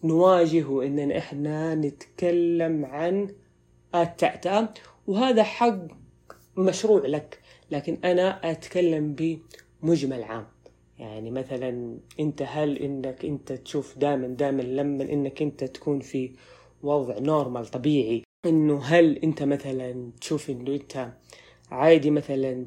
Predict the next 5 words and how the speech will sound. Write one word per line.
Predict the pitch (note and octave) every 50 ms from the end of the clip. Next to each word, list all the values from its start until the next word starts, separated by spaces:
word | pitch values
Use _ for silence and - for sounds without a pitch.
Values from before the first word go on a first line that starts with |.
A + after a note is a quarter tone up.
| - -
تتكلم | - D3+ C3+ - - - - - E3 D#3 C#3+ C3+ B2+ B2 B2 A#2+ A#2
عن | A2 A#2 B2+ C#3+ D#3+ E3+ F#3 G3 G3 F#3+ - _ _ _ _ _ _ _ _ _ _ _ _ -
التأتأة؟ | F3 E3+ E3 E3+ - F#3+ - - - - - F#3+ G3+ G3 - - - - - - - _ _ _ _ _ -
وهل | D3+ C#3+ E3+ F#3+ F#3+
أنت | F3 - F3+ F#3 F3 F3 - D#3 C#3 C3 -